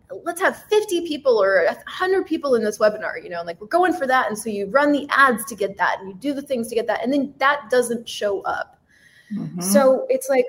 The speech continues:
Speaker 1: where, where have you rendered yourself non-functional is kind of the first thing I've looked at. It's like, okay, where in that process am I just, I literally can, I, I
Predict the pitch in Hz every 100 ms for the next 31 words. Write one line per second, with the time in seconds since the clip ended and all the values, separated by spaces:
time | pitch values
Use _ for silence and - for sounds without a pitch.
0 | - - 254 330 392 226 226 302 392 -
1 | 440 392 302 214 214 220 233 233 196 196
2 | 190 - 180 180 190 175 175 170 185 185
3 | 185 - 139 139 - - 196 175 175 180
4 | 175 - 175 170 165 170 165 - - -
5 | - 180 175 - _ - 214 214 202 254
6 | 392 508 427 311 392 226 220 220 180 175
7 | - 208 226 247 - - _ _ _ _
8 | - 226 233 285 320 339 302 247 214 -
9 | - - - 208 202 196 - - 202 202
10 | 214